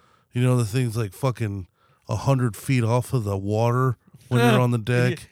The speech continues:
Speaker 2: That's a big yacht.
Speaker 1: Yeah,
Speaker 2: Damn.
Speaker 1: yeah, that's a yacht, not a, a, a fishing boat with a room to sleep in.
Speaker 2: <laughs> Yeah.
Speaker 1: You know?
Speaker 2: <laughs> Yeah. A
Speaker 1: And
Speaker 2: world war, or not a world war, uh, fucking war.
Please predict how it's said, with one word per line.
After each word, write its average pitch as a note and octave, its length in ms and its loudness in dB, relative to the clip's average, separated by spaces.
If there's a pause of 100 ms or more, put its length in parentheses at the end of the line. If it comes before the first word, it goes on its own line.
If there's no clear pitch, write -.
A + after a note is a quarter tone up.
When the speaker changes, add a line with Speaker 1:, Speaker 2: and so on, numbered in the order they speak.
Speaker 2:
That's E3+ 260 0
a C3+ 160 -2
big C#3 400 -2
yacht. A2+ 360 -2
Speaker 1:
Yeah, B2 100 0
Speaker 2:
Damn. A#2+ 420 -2
Speaker 1:
yeah, G2+ 80 -4
that's A#2+ 200 -4
a B2 80 0
yacht, G#2 420 -2
not B2+ 280 2
a, G#2 500 0 (1080)
a, A2+ 280 -8
a G#2 80 -6
fishing B2 440 2
boat G#2 300 2
with G2 160 -2
a G2 340 -2
room A2+ 340 4
to G#2 80 -2
sleep G2 340 -6
in. F#2 260 -4
Speaker 2:
<laughs> - 60 -20
Yeah. D#3 200 -6 (560)
Speaker 1:
You A#2 80 0
know? A#2 280 2
Speaker 2:
<laughs> - 20 -4
Yeah. E3+ 440 -4 (240)
A D#3 100 2
Speaker 1:
And E3 120 2
Speaker 2:
world F3 220 0
war, D#3 400 -4
or D3 140 -4
not C#3+ 140 -4
a C3+ 60 -2
world B2+ 160 -6
war, B2 240 -6
uh, B2 220 -4
fucking B2 360 -8
war. C3 460 -2